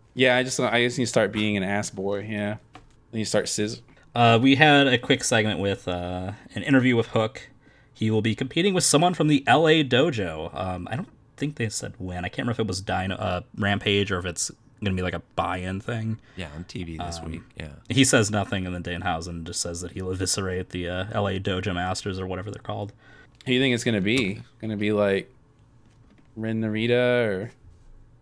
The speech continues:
Speaker 1: Oh, he said from
Speaker 3: Yeah,
Speaker 1: the
Speaker 3: that
Speaker 1: L A
Speaker 3: would
Speaker 1: Dojo. Yeah, I guess Ren Narita is the L A Dojo.
Speaker 3: Yeah, he's out there now. Um, I don't know, man. I, he's, Clark Connors
Speaker 1: Clark
Speaker 3: is
Speaker 1: Connors
Speaker 3: in
Speaker 1: is in
Speaker 3: Japan.
Speaker 1: Japan, so
Speaker 3: I don't
Speaker 1: it,
Speaker 3: think it's gonna be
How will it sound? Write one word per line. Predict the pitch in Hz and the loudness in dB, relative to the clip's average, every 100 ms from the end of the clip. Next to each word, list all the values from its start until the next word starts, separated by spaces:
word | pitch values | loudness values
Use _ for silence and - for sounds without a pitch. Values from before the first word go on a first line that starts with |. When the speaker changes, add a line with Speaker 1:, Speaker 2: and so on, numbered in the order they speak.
| _ _ _ _ _ - | _ _ _ _ _ 2
Speaker 1:
Oh, | 165 | 6
he | |
said | 185 190 | 6 6
from | - | 6
Speaker 3:
Yeah, | 117 117 | 6 8
Speaker 1:
the | |
Speaker 3:
that | 135 | 8
Speaker 1:
L | 165 | 6
A | 139 | 6
Speaker 3:
would | 120 | 6
Speaker 1:
Dojo. | 120 110 110 113 | 4 4 2 4
Yeah, | 143 | 6
I | 208 | 4
guess | 233 - | 2 0
Ren | 143 | 0
Narita | 143 139 | 0 2
is | 135 127 165 | 4 2 0
the | - 160 | -4 -2
L | 110 | -2
A | 101 | -2
Dojo. | 101 110 - 120 - - | -2 -6 -6 -10 -10 -4
Speaker 3:
Yeah, | 127 131 | -2 0
he's | 127 120 | -2 0
out | 117 113 | 0 0
there | 104 | -2
now. | 101 104 113 104 101 - | -2 0 0 -2 -6 -4
Um, | 98 95 92 90 87 82 _ _ - - - - _ _ _ _ _ - | 0 2 2 -2 -6 -10 _ _ -20 -20 -20 -20 _ _ _ _ _ -10
I | |
don't | 120 107 | -4 -2
know, | 113 127 | 0 0
man. | 85 82 90 95 | 0 0 -2 -4
I, | - 90 | -2 -2
he's, | - 95 - - | -2 -8 -10 -6
Clark | 117 104 | -6 -4
Connors | 107 107 | 0 6
Speaker 1:
Clark | 151 | 6
Speaker 3:
is | 147 | 6
Speaker 1:
Connors | 143 147 143 | 4 4 2
Speaker 3:
in | 127 | 0
Speaker 1:
is | 117 | 0
in | |
Speaker 3:
Japan. | 92 101 | 2 2
Speaker 1:
Japan, | 117 120 | 2 4
so | 135 | 4
Speaker 3:
I | |
don't | 135 101 | 4 0
Speaker 1:
it, | |
Speaker 3:
think | 117 110 | -2 -4
it's | 110 | -4
gonna | 113 | -2
be | 104 104 | -2 -2